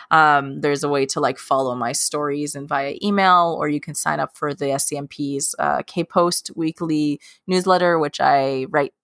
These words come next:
my, some of my stories appear in every week. Um,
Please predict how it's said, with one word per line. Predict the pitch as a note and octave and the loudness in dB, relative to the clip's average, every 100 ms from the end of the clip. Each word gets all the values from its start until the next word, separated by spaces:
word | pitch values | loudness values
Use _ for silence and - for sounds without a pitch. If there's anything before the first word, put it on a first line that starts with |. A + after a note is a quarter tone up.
| _ | _
my, | - C#3+ | -2 0
some | - E3 | 2 0
of | D3 | 0
my | C#3 | -2
stories | - D3 D3 | -2 -2 -2
appear | - G#3+ F3+ | -2 0 2
in | F#3 F3 | 2 -2
every | F3 F3+ | -2 -2
week. | E3+ E3+ D#3+ _ - - - - | 0 -2 -4 _ -20 -20 -12 2
Um, | D#3 D3 C#3+ C#3+ C#3+ C#3+ | 4 6 4 0 -6 -12